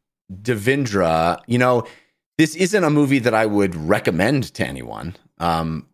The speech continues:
it, it, it is not a pleasant experience to watch. It is barely coherent. It is, uh, strange and often disturbing.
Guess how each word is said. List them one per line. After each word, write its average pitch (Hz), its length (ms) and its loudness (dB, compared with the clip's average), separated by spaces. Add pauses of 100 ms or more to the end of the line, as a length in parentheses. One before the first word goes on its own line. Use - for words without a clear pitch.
(140)
it, 98 300 -4
it, 110 120 0 (140)
it 120 80 0
is 110 160 -2
not 113 160 2
a 101 80 2
pleasant 98 400 -2
experience 85 480 -8
to - 80 -14
watch. 123 340 0
It 73 140 -4
is 78 400 -6
barely 98 460 0
coherent. 92 720 -2 (440)
It 87 140 0
is, 82 400 -2
uh, 80 180 0
strange 95 640 -2
and 80 180 -4
often 78 360 -6
disturbing. 82 720 -4